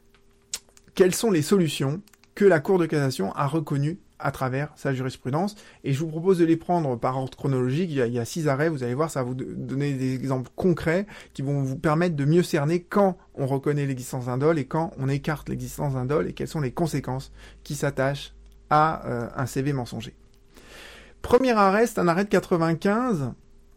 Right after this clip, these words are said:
où, euh, là, le candidat à l'emploi, il s'était carrément inventé des diplômes. Il s'était inventé un diplôme de, de, d'un D E S S et d'une formation qu'il avait, euh, suivie dans une école de commerce. Et, euh,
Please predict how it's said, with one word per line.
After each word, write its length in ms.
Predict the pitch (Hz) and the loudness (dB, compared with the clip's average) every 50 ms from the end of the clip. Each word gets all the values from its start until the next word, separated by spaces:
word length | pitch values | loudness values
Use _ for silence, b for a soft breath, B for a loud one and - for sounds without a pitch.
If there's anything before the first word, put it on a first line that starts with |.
| - - _ - - - - - - - - - - - - | -20 -20 _ -20 -20 -20 -20 -16 -14 -14 -14 -14 -12 -6 -4
où, 400 | 208 220 226 240 247 247 214 - - | 0 2 2 4 4 2 2 0 -2
euh, 360 | 131 147 139 139 135 135 131 131 | -2 -2 0 0 0 0 2 2
là, 240 | 151 180 196 202 | 4 4 6 6
le 140 | 190 165 143 | 4 4 2
candidat 400 | 147 - 185 180 180 175 185 165 | 2 0 2 2 2 4 4 4
à 20 | 151 | 4
l'emploi, 380 | 143 135 131 139 190 208 220 | 2 2 0 0 0 0 0
il 60 | 214 | 0
s'était 260 | 190 - 185 - 190 190 | -2 -4 -2 0 0 0
carrément 420 | - 185 147 160 170 180 196 - - | 2 2 2 2 4 4 2 2 2
inventé 380 | 180 170 165 170 170 170 190 | 2 2 4 2 2 2 2
des 120 | 185 175 165 | 2 2 0
diplômes. 360 | 151 147 135 - 131 135 160 | 0 -2 -2 0 0 0 0
Il 40 | 156 | -2
s'était 180 | 147 139 - | -4 -6 -4
inventé 320 | 139 131 127 131 135 - 160 | -2 -2 -2 -2 -4 -4 -4
un 120 | 143 131 | -4 -4
diplôme 400 | 123 123 117 - 143 147 156 151 | -4 -6 -6 -4 -4 -2 -2 -2
de, 100 | 135 127 | -2 -2
de, 220 | 120 123 120 120 117 | -2 -4 -4 -4 -4
d'un 160 | 120 120 120 | -4 -4 -2
D 120 | 123 135 | 0 0
E 120 | 135 127 120 | 0 0 0
S 160 | 113 - - | 0 -2 0
S 280 | 147 170 190 - - B B B B B B B - | 0 0 0 -2 -6 B B B B B B B 4
et 200 | 151 160 175 170 | 6 6 6 6
d'une 220 | 147 143 143 135 | 4 2 2 0
formation 640 | - - 160 143 143 127 117 - - 139 135 151 165 | 0 -2 -4 -2 -2 -2 -4 -4 -4 -4 -4 -4 -4
qu'il 220 | 160 - - 127 | -6 -6 -4 -4
avait, 320 | 117 117 127 135 143 139 127 | -2 -2 -2 -2 -2 -2 -2
euh, 360 | 117 113 113 113 123 123 120 | -2 -2 -2 -4 -4 -6 -8
suivie 380 | 113 - - 135 120 117 135 | -8 -8 -8 -6 -4 -4 -4
dans 140 | 143 156 135 | -2 -2 -2
une 160 | 117 123 127 | -2 -2 -4
école 200 | 127 123 180 180 | -2 0 0 0
de 60 | 160 131 | 0 0
commerce. 460 | - 139 104 - - - - - _ _ _ _ B B B B B B B B _ 165 | -2 -4 -6 -8 -12 -18 -20 -20 _ _ _ _ B B B B B B B B _ 6
Et, 400 | 170 180 185 190 196 180 - - | 8 10 10 10 8 6 4 2
euh, 560 | - 135 135 127 127 123 123 113 117 120 117 | 0 0 0 0 0 0 0 -2 -2 -4 -6